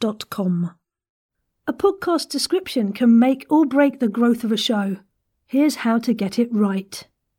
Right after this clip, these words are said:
Podcast listeners have hundreds of thousands of potential shows to listen to, so how can you stack conditions in your favour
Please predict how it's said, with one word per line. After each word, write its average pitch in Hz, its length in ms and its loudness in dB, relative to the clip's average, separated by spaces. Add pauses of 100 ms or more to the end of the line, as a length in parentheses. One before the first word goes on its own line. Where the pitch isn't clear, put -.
(420)
Podcast 370 540 -4
listeners 285 380 0
have 254 340 -2
hundreds 370 720 0
of 269 200 -8 (160)
thousands 330 600 0
of 254 160 -4
potential 269 480 2
shows 269 500 2
to 233 160 -2
listen 226 460 0
to, 208 280 -4
so 269 560 4
how 403 360 0
can 285 420 2
you 302 340 6
stack 294 400 -2
conditions 254 600 4
in 240 100 6
your 240 300 6
favour 214 500 2